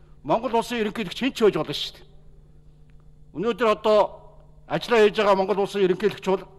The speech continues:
яг зөв шударга байрнаас хандж шүү дээ. Энэ авилгатай чинь тэмцэхийн тулд, энэ улс орныг авилгаас багасгахын тулд энэ хоргийг чинь тавьж шүү дээ.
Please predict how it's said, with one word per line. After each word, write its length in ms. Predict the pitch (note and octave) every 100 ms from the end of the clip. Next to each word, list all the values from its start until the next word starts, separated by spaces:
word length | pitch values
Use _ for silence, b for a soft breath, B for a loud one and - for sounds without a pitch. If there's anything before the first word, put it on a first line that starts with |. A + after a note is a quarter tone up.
| - b b b b b b B2
яг 260 | G3 G3
зөв 140 | - A3+
шударга 320 | G3 G#3 G3
байрнаас 320 | F#3 F3+ E3+
хандж 240 | E3+ D3+ -
шүү 280 | D#3+ - -
дээ. 80 | - - - - - - - - - - - - - - F3
Энэ 80 | A3
авилгатай 400 | G#3 G3+ - G#3+
чинь 180 | G3 F3+
тэмцэхийн 460 | G3 - - G3+
тулд, 240 | D#3+ A3+ - - - - - - - - - - -
энэ 180 | G#3+ G#3+
улс 160 | G#3
орныг 240 | G#3 G#3 F#3
авилгаас 320 | E3+ F#3+ F#3
багасгахын 560 | D#3+ D3+ - - A3+
тулд 240 | E3 F#3 - - - - - - - - - - - - - - - - - F3
энэ 140 | G#3
хоргийг 260 | G3 G#3 G3+
чинь 160 | E3+
тавьж 240 | F3+ - F3+
шүү 240 | - -
дээ. 120 | -